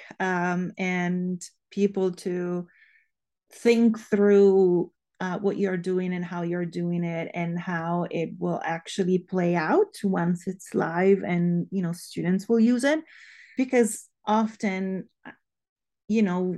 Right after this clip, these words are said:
we are kind of alone as we are trying to design classes or change our classes. And it's,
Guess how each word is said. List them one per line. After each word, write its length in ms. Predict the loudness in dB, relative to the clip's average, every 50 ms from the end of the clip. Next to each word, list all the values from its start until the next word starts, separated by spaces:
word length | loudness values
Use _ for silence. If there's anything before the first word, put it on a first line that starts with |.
| -8 -10 -14 -10 -4
we 260 | 0 2 4 4 4 4
are 160 | 4 2 2
kind 200 | 0 -2 -2 0
of 80 | -2
alone 560 | -2 -2 -2 -2 -2 -2 0 2 2 2 2 0
as 360 | 0 -4 -6 -6 -6 -8 -6
we 100 | -4 -4
are 120 | -4 -4 -6
trying 440 | -6 -6 -4 -2 0 2 0 0
to 240 | 0 -2 -2 -2 0
design 500 | 0 0 -2 -2 -2 -6 -4 -4 -4 -6
classes 720 | -6 -6 -6 -4 -4 -4 -6 -4 -2 0 0 0 0 -2 -2
or 360 | -2 -2 -2 -2 -4 -4 -6
change 460 | -8 -10 -8 -6 -4 -2 -2 -2 -2
our 220 | 0 0 0 -2
classes. 440 | -2 -2 -2 -2 -2 -4 -6 -8 -6
And 120 | -4 -4 -4
it's, 340 | -4 -6 _ -20 -20 -14